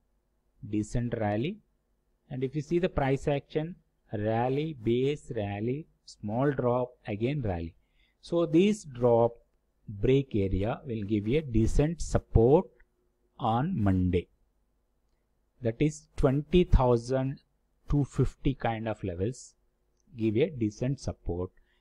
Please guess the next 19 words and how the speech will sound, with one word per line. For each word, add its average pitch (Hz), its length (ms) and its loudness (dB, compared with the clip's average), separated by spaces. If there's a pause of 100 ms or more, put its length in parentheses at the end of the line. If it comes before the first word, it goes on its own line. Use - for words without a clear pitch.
(120)
If 160 180 -10
the 196 80 4
price 175 840 -2 (400)
comes - 640 -4 (260)
this 151 340 -2
area, 98 520 -2 (560)
we 113 100 -4
can 123 180 -2
attempt 143 420 0
to 151 100 2
buy 98 460 2 (200)
and 123 220 -6
keep 131 260 0
a 175 100 0
stop 120 440 0
loss 127 200 4
of 135 120 -2
hundred 110 640 4
points. 95 520 -4